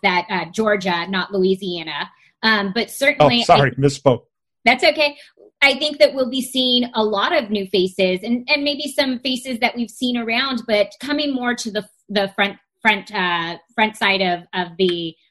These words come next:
Speaker 1: talk of, of what's gonna happen in four years. Um, I think someone like Senator Tim Scott, who has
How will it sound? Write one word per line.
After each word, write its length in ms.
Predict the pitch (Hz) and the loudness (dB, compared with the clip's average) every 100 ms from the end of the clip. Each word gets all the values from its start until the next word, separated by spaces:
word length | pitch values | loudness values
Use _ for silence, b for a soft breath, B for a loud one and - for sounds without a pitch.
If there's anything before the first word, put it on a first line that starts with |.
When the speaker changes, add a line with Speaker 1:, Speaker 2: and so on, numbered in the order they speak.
| _ | _
Speaker 1:
talk 260 | 220 202 190 | 0 0 2
of, 220 | 190 180 - | -2 -2 -6
of 160 | 214 170 | -6 -2
what's 220 | 185 196 | 0 -2
gonna 180 | - 185 | -2 -4
happen 360 | 185 175 180 165 | -2 -4 -4 -8
in 160 | 165 - | -8 -4
four 160 | 180 | -4
years. 480 | 170 170 147 - - b b b | -4 -6 -8 -14 -20 b b b
Um, 220 | 208 202 | -2 0
I 80 | 202 | -2
think 180 | 214 233 | -2 -4
someone 300 | - 233 233 | -4 -4 -4
like 140 | 220 | -6
Senator 380 | - 233 240 233 | -6 -4 -2 -4
Tim 220 | 233 233 | -6 -4
Scott, 460 | 226 - 226 254 226 - | -6 -4 -4 -4 -6 -6
who 300 | 220 208 202 | 0 0 0
has 380 | 196 190 190 | -4 -4 -4